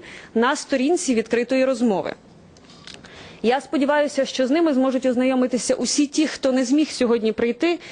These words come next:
через те, що, очевидно, сьогодні робочий день і більшість наших колег працює у редакціях. Крім цього, всі матеріали, які сьогодні будуть напрацьовані, ми передамо в Інститут журналістики, е, для використання під час їхнього предмету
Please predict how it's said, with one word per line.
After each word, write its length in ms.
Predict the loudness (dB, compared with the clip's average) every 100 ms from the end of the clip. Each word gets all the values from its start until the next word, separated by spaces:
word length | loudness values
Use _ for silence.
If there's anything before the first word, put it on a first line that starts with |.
| -16 -4
через 280 | 0 0 0
те, 180 | -2 -2
що, 280 | -2 0
очевидно, 460 | 0 0 0 0 0
сьогодні 520 | 0 0 0 2 0
робочий 440 | 0 0 -2 0 0
день 360 | 2 2 2
і 140 | 0 2
більшість 420 | 0 0 0 0
наших 340 | -2 -2 -4
колег 380 | 0 2 2 -2 -10 -20 -10
працює 480 | -4 -2 0 0 2
у 140 | 2 0
редакціях. 640 | 0 -2 -4 -8 -8 -10 -12 -20 -20 -20 -20 -18 -16 -14 -14 -16 -2
Крім 260 | 0 2
цього, 400 | 0 0 2 0 -2 -6
всі 260 | -2 2
матеріали, 680 | 2 2 0 0 2 0 0
які 360 | 0 -2 0 -2
сьогодні 380 | 0 0 2 0
будуть 220 | 0 0
напрацьовані, 680 | 0 0 0 0 2 2 2
ми 120 | 2
передамо 540 | 2 0 0 0 0 0
в 200 | 0 0
Інститут 520 | -2 -2 -2 0 2
журналістики, 880 | 2 2 0 0 -2 -4 0 0 -2 -10 -18 -18 -18 -20 -20 -4
е, 220 | 0 0 0
для 320 | 0 2 0
використання 840 | 0 0 -2 -2 -2 2 2 2
під 240 | 0 -4 -2
час 340 | 0 0 -2
їхнього 440 | 0 0 2 0 2
предмету 600 | 0 0 0 0 -2